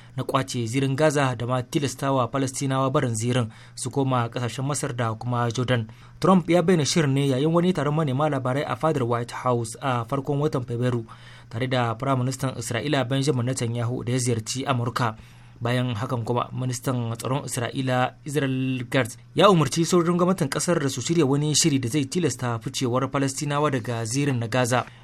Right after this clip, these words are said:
Kasashen Masar da kuma Jordan duk sun yi watsi da shawarar Trump na cewa su karbi Falastinawan Gaza. Ko baya ga hakan, shirin na Trump ya janyo suka da kasashen duniya, kama daga Falastinawa, shugabannin yammacin Asiya da gwamnatoci da dama na duniya. Wakilin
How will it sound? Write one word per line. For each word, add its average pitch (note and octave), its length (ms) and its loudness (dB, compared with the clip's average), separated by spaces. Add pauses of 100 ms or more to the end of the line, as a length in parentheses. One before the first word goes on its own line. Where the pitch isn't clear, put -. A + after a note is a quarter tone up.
(140)
Kasashen G3 400 4
Masar F#3+ 320 4
da C3 100 2
kuma D#3+ 220 2
Jordan D3+ 260 2
duk B2 160 -2
sun F#3+ 200 0
yi G3+ 60 2
watsi E3 340 2
da C3+ 80 -2
shawarar D#3 400 2
Trump B2 420 -2
na C3+ 80 -2
cewa A#2+ 540 0
su A#2 600 -4
karbi C3 460 -2
Falastinawan B2+ 720 -2
Gaza. A#2+ 400 0
Ko A#2+ 100 -2
baya C3 220 2
ga B2+ 80 0
hakan, B2 360 -2
shirin B2 260 -2
na B2+ 80 -2
Trump B2 260 -2
ya B2 100 -2
janyo C3 320 -2
suka C#3 380 -2
da A#2+ 100 -2
kasashen B2 420 -6
duniya, B2 440 -2 (160)
kama B2+ 340 0
daga A#2+ 160 -2
Falastinawa, B2 720 -2
shugabannin B2 560 -4
yammacin C3 320 -4
Asiya D3 400 0
da A#2 80 -2
gwamnatoci B2 600 -4
da A#2 100 -6
dama B2 400 -2
na B2 220 -2
duniya. B2+ 500 -2
Wakilin F#3+ 340 4